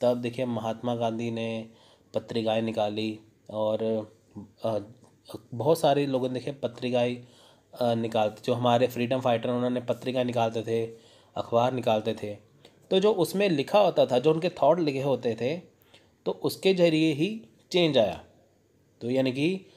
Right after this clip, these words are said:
एजुकेशन के ज़रिए आप दुनिया को चेंज कर सकते हैं। उसके बाद देखिए, according to Brubacher, in teaching, children plays the central role and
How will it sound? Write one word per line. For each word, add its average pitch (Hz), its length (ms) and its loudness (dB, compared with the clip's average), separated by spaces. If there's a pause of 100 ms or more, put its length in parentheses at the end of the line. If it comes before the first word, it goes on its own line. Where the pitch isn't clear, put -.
(260)
एजुकेशन 147 560 0
के 175 100 2
ज़रिए 156 580 2 (140)
आप 131 160 4
दुनिया 123 300 0
को 147 320 -2 (180)
चेंज 131 200 -4
कर 117 120 -2
सकते - 280 -12
हैं। 92 200 -16 (2750)
उसके 143 180 4
बाद 170 100 12
देखिए, 170 340 0 (400)
according 160 540 8
to 190 160 2
Brubacher, 156 540 4 (1500)
in 214 180 6
teaching, 151 480 2 (640)
children 190 420 6
plays 165 360 4
the 147 180 6
central 131 540 -2
role 165 200 6 (640)
and 170 260 4